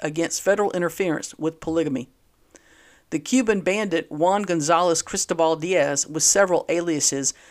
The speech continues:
was killed on the sixth by the civil guard stationed at Maher. Abbess Malgué Casponce was murdered by a band of ruffians at Perpignan,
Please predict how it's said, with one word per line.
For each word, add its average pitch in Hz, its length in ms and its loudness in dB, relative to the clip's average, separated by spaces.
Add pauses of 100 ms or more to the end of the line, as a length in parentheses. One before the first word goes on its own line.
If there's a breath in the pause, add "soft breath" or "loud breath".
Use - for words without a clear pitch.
(140 soft breath)
was 160 200 0
killed 165 360 4
on 160 120 0
the 156 80 2
sixth - 440 2
by 156 80 2
the 151 100 2
civil 202 280 2
guard 147 380 2
stationed 160 600 2
at 143 300 2 (240 soft breath)
Maher. 147 420 -2 (1800 soft breath)
Abbess 180 520 4 (100)
Malgué 185 600 2 (560)
Casponce 165 640 -2
was 151 220 -4
murdered 175 400 0
by 143 140 4
a 147 40 -2
band 165 320 -2
of 156 100 -2
ruffians 180 520 0
at - 260 -4
Perpignan, 156 680 -2